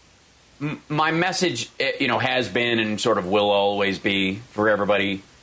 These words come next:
whether you participate in the holidays or not, being neighborly in your approach to your fellow human beings as much as possible goes way farther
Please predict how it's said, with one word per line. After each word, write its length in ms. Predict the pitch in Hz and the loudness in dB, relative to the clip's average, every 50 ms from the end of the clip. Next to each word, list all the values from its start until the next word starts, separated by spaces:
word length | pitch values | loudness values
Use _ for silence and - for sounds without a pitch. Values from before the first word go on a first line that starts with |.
| - - - | -20 -6 -2
whether 320 | 110 123 127 127 127 120 | 0 2 2 2 2 0
you 300 | 113 110 113 110 110 107 | 0 0 0 0 -2 -2
participate 720 | - - 110 - - 127 117 - 113 - 117 110 107 107 - | -4 -8 -8 -2 -2 0 0 0 -2 -2 0 0 0 -2 -2
in 140 | 107 107 101 | -4 -4 -2
the 80 | 101 95 | -2 0
holidays 560 | 104 107 104 107 107 101 104 101 98 90 85 | 0 2 2 2 2 2 0 -2 -2 -2 -2
or 80 | 95 | -2
not, 320 | 95 95 92 98 101 - - - - - - - - - - - - - - - - - - - - - - - - - - - _ _ - - 131 120 - - - 127 123 113 | 0 0 0 0 -2 -4 -8 -14 -20 -20 -20 -20 -20 -20 -20 -20 -20 -20 -20 -20 -20 -20 -20 -20 -20 -20 -20 -20 -20 -20 -20 -20 _ _ -16 -14 -14 -14 -14 -16 -14 -12 -10 -6
being 440 | 107 190 220 226 214 175 151 143 135 | -4 -2 0 0 0 0 0 0 0
neighborly 800 | 139 143 156 170 175 190 196 196 196 190 214 214 226 220 214 196 - - - - - - - - _ - - - - - - - - | 0 0 0 0 0 0 0 2 2 2 0 0 0 -2 -4 -8 -14 -20 -20 -20 -20 -20 -20 -20 _ -20 -20 -20 -20 -20 -10 -4 -2
in 100 | 175 185 | 0 2
your 180 | 190 196 196 190 | 2 2 2 0
approach 500 | 190 - - 190 196 202 202 196 - - | -2 -2 0 2 2 2 0 -2 -4 -4
to 80 | - 202 | -2 -2
your 160 | 185 190 185 | 0 0 0
fellow 380 | 170 - 202 196 196 196 196 | 0 0 2 2 2 2 0
human 320 | 185 175 190 190 185 185 185 | 0 0 0 0 0 0 0
beings 460 | 180 185 185 190 190 190 185 175 - | 0 0 0 0 0 -2 -2 -4 -2
as 180 | - 139 135 135 | -4 -2 -2 -2
much 320 | 139 143 160 175 170 170 | 0 0 0 0 0 0
as 100 | 170 165 | 0 -2
possible 720 | - - 170 165 170 175 165 185 175 180 185 190 185 185 - - - - - _ - - _ _ _ - - 117 | 0 0 2 2 2 2 0 0 0 2 0 0 -2 -4 -10 -20 -20 -20 -20 _ -20 -20 _ _ _ -20 -4 2
goes 340 | 147 175 185 185 170 127 135 | 2 4 4 4 2 0 -2
way 640 | 127 120 123 135 151 190 214 220 220 220 233 233 214 | -6 -8 -6 -2 0 2 4 4 4 2 2 0 -2
farther 800 | - - - 202 190 190 190 185 170 123 110 92 - 175 - | -2 0 0 2 2 4 2 2 2 2 0 0 0 -2 -4